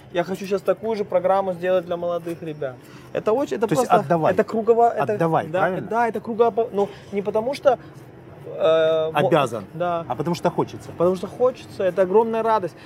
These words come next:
Speaker 1: Я, например, потратил, э, тогда примерно полмиллиона долларов. И в этот мо-, в этот же период я тестировал очень много вещей из богатой жизни.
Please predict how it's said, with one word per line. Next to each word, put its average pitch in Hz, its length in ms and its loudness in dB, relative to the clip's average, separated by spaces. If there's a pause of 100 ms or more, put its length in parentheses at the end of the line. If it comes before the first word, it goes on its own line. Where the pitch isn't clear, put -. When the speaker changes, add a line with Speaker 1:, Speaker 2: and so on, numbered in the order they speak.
(240)
Speaker 1:
Я, 165 80 4
например, 202 260 4
потратил, 226 540 4 (280)
э, 175 440 2
тогда 180 340 6 (460)
примерно 202 520 0 (260)
полмиллиона 214 580 6
долларов. 202 440 6
И 160 40 -4
в 175 60 4
этот 220 200 8
мо-, 208 240 -4
в 165 80 0
этот 214 240 6
же 190 100 -6
период 233 420 6 (200)
я 175 120 2
тестировал 202 560 -2
очень 196 240 -2
много 202 340 0 (420)
вещей 233 340 -2
из 190 80 0
богатой 180 460 4
жизни. 160 360 -6